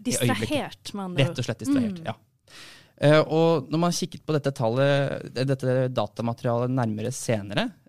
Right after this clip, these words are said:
Speaker 1: eh, så fant man at, eh, denne her sinnsvandringen, som de kaller det, eh, ofte var årsaken til, eh, ulykken og ubehaget, heller en kon-, konsekvens av at de drev med noe kjedelig nå, for eksempel.
Speaker 2: Mm.
Speaker 1: Og de skrev at, eh, «A human mind is a wandering mind, and a wandering mind is an unhappy mind.»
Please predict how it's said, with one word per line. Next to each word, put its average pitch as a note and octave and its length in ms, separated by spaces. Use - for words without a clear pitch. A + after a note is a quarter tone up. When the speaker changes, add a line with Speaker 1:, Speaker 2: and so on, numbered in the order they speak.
Speaker 1:
eh, D3 160
så D3 180
fant A#2 260
man A#2+ 120
at, - 80
eh, D3+ 140
denne C#3 160
her C3 140
sinnsvandringen, B2 1000
som D3 160
de D3 80
kaller C#3+ 300
det, D4+ 60
eh, C3+ 140
ofte F3+ 200
var D#3 160
årsaken D#3+ 640
til, A3+ 240
eh, D#3+ 180
ulykken C#3 460
og C#3+ 80
ubehaget, A2 500
heller B2+ 220
en B2+ 80
kon-, C3+ 200
konsekvens C3 720
av A2+ 80
at A2+ 80
de A#2+ 140
drev A2 200
med G2 120
noe A2 80
kjedelig G#2+ 340
nå, A2 60
for G2+ 100
eksempel. - 340
Speaker 2:
Mm. A#3 460
Speaker 1:
Og C3+ 80
de D#3+ 120
skrev B2 260
at, A#2+ 120
eh, C#3+ 100
«A A#2+ 60
human C#3+ 360
mind A#2+ 300
is B2+ 120
a C3 40
wandering A#2 360
mind, D3+ 460
and F3+ 100
a E3+ 40
wandering C3+ 320
mind B2+ 360
is C3+ 100
an - 80
unhappy G#2+ 360
mind.» G2 320